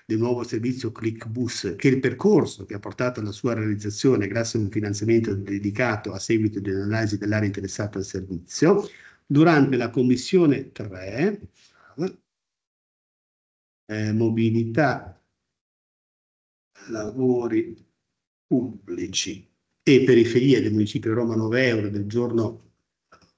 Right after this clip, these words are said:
lo mettiamo sempre in maiuscolo, lo mettiamo sempre in minuscolo, del giorno undici settembre è emersa l'esigenza di individuare alcune possibili aree del municipio Roma nove Euro secondo un criterio di funzionalità ed efficienza dell'intervento,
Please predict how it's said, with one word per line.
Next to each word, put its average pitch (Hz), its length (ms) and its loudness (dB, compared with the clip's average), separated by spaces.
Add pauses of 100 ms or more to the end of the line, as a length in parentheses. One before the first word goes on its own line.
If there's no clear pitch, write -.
lo 101 100 -16
mettiamo 101 380 -12
sempre 110 340 -2
in 143 60 6
maiuscolo, 147 680 4
lo 110 140 -2
mettiamo 107 440 -2
sempre 98 360 -10
in 92 160 -12
minuscolo, 131 840 -2 (920)
del 117 160 6
giorno 123 300 8
undici 127 320 6
settembre 117 600 4
è 139 120 2
emersa 139 720 2
l'esigenza 123 640 -2
di 117 100 -8
individuare 127 640 -2
alcune 131 360 4
possibili 127 500 0
aree 135 280 2
del 117 160 2
municipio 110 540 -2
Roma 123 220 2
nove 117 280 2
Euro 113 160 0
secondo 117 380 -2
un 107 60 2
criterio 113 360 2
di 104 100 -2
funzionalità 113 1080 0
ed 110 200 -4
efficienza 110 840 -2
dell'intervento, 98 1400 -2